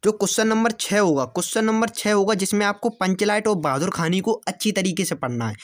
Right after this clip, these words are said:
तो पंचलाइट और बहादुर कहानी में क्या पढ़ें, जिससे आपका पाँच नंबर बिल्कुल क्लियर हो जाए। तो आपको क्या पढ़ना है, ये तीन चीज़ें पढ़ लीजिए, जिससे बाहर क्वेश्चन पूछा ही नहीं जा सकता।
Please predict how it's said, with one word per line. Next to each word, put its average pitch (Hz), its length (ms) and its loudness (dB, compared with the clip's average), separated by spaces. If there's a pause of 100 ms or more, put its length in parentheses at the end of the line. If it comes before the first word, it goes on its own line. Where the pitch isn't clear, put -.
(240)
तो 196 80 -2
पंचलाइट 196 540 0
और 214 80 2
बहादुर 170 300 0
कहानी 180 280 0
में 208 120 2
क्या 190 240 0
पढ़ें, 196 280 0
जिससे 196 260 -4
आपका 190 360 -2 (440)
पाँच 208 300 0
नंबर 196 320 0
बिल्कुल 180 360 0
क्लियर 185 380 0
हो 143 160 0
जाए। 120 200 -2 (200)
तो 180 60 2
आपको 190 260 0
क्या 196 240 -2
पढ़ना 185 340 0
है, 202 100 2
ये 214 80 2 (120)
तीन 208 200 2
चीज़ें 208 240 0
पढ़ 180 160 0
लीजिए, 175 340 0
जिससे 180 300 -4
बाहर 165 280 -2
क्वेश्चन - 500 -4 (100)
पूछा 170 240 -2
ही 175 80 2
नहीं 151 160 0
जा 131 120 0
सकता। 117 320 -8